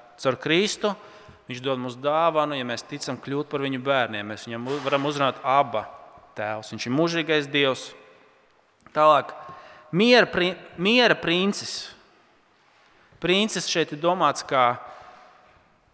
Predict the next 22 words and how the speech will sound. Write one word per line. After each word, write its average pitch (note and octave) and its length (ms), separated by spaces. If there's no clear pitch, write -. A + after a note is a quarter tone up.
kā, D#3 140
kā D#3+ 240
valdnieks, C#3+ 880
kā C3+ 180
labākais F3 720
no D#3 160
valdniekiem. A#2+ 800
Šī B2+ 180
cilvēciskā F#3 800
puse, D#3 320
bet F3 460
viņš - 160
ir E3 60
miera D#3+ 400
princis. A2 640
Šī C3+ 260
ebreju D3+ 340
valodā D3+ 340
vārds D3 220
šalom, D#3 460
kas - 240
ir B2 80